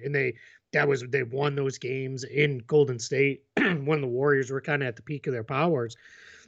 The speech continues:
And Avery Bradley was a huge part of that.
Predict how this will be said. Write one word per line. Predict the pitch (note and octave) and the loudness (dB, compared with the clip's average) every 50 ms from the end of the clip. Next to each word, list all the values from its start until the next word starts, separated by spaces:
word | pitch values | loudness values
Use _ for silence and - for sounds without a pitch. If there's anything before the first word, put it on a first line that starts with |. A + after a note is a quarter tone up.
| - _ _ _ - | -20 _ _ _ 0
And | D3 F3+ F3+ E3 D#3 D3+ C#3+ C3+ | 2 4 4 4 4 2 0 0
Avery | C3+ C#3 D3 D3+ D3+ | -2 -2 0 0 -2
Bradley | B2+ C#3+ D3 D#3+ D#3+ E3 | 0 0 -2 0 -2 -4
was | D3+ B2+ C3+ | -4 -6 -8
a | |
huge | C3+ D3 E3+ C#3+ - - | -8 -8 -10 -10 -12 -12
part | - - D3+ F3 G3+ | -6 -2 0 0 0
of | A3 | 0
that. | D3+ B2 A#2+ A#2 A#2 | 0 -2 -4 -8 -12